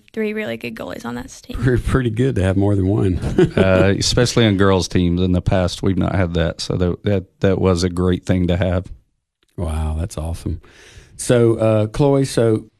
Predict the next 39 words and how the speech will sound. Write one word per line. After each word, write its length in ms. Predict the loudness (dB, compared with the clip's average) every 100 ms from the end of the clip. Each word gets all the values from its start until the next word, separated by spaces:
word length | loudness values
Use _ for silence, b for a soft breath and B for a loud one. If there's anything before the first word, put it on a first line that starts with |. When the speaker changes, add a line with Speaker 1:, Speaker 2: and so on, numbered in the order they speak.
| _
Speaker 2:
in 160 | -2 0
your 140 | 2
eighth 200 | 0 0
grade 200 | 0 0
year, 200 | 2 2
you've 200 | 2 0
been 140 | 0 0
at 100 | -2
Allgood. 520 | -4 -2 0 0 -2
You 300 | -2 -2 0
know, 80 | 0
that 180 | -2 -2
was 200 | -2 -2
the 60 |
school 320 | -2 -2 0
of 120 | 0 -2
your 120 | -2
choice. 420 | -2 -2 -4 -4
You, 200 | -4 -4
you 220 | -4 -6 -8 -8 -4
probably 300 | -2 -2 -2
could 160 | -2
have 140 | -4 -4
decided 400 | -4 -2 -2 -2
where 160 | -2
you 120 | -2
wanted 220 | -2 -2 -2
to 80 |
go, 300 | -2 -2 0
and, 260 | -2 -2 -6 -12
and 220 | -8 -6
the 100 | -6
zoning 380 | -4 -2 -2 -2
at 80 | -4
that 200 | -6 -4
time 280 | -4 -2 -4
was 240 | -6 -12 _ _ _ _ _
fairly 360 | -2 0 -2
open. 420 | -2 -4 -6 -8